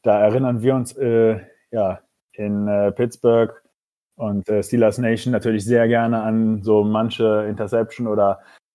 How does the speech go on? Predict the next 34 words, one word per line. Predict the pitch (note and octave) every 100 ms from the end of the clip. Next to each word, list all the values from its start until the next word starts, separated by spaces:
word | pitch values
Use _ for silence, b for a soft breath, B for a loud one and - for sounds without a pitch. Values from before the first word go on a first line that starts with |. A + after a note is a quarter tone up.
| _ -
ähm, | G2 F#2+ F#2+ F#2 F#2 F#2+
ja, | G#2 G#2+ A2+
wie |
er | A2
den | A2+ G#2+
Ball | A2
gegen | B2 A#2
Andrews | B2+ C3+ C#3 -
rausgezogen | C3+ - B2 - A#2+ A#2+
hat. | A2 G#2
Das | G#2+ A#2+
war |
natürlich, | A2+ G#2 A2 G#2+ G2+ -
äh, | G#2+ G2+ G2 F2+
da | G2+
erinnern | G2+ G2 A2 A2
wir | A#2+
uns | A2+ A2+
sehr | A2
gerne | A2 G#2+
dran. | G2+ G#2 A2 A2 _ _ _ _ _ -
Ja, | B2+
er | C#3+
fällt | C#3 D3+
aus. | D3 E3 D#3+
Wer | D3
ersetzt | C#3 C#3 D3+ -
ihn? | E3+ E3 F3 - _ _ -
Äh, | C3+ C#3 C3+
gegen | C3 C#3+ C#3+ C#3 C#3 _ _ _ _ _ -
die |
Titans | B2 C3 D3+ E3 D3+ - -
war | - D#3 B2+ D3
das | D3 C3 -